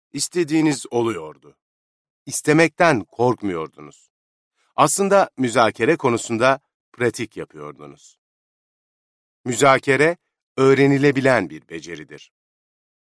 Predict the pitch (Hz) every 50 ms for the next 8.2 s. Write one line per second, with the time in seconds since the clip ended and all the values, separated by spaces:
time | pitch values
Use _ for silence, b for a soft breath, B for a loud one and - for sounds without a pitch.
0 | _ _ _ - 165 185 214 240 247 - - 175 175 160 170 - 160 151 165 185
1 | 185 160 113 107 90 90 92 95 90 104 107 98 92 - - 90 82 85 92 113
2 | - _ _ _ _ _ _ - 131 135 120 127 120 107 104 101 - - 95 82
3 | 85 101 127 - _ _ _ _ _ - 127 139 139 143 131 139 135 131 117 123
4 | 135 - - 120 101 - 120 107 101 - - 92 82 90 113 - _ _ _ _
5 | _ - 101 170 208 226 220 175 - - 139 120 107 101 - 131 131 147 160 156
6 | _ _ _ _ - 131 131 123 147 147 147 - _ - 139 147 143 - - -
7 | 165 151 170 170 185 180 139 151 143 123 101 117 113 117 117 - 170 156 - -
8 | 120 113 127 131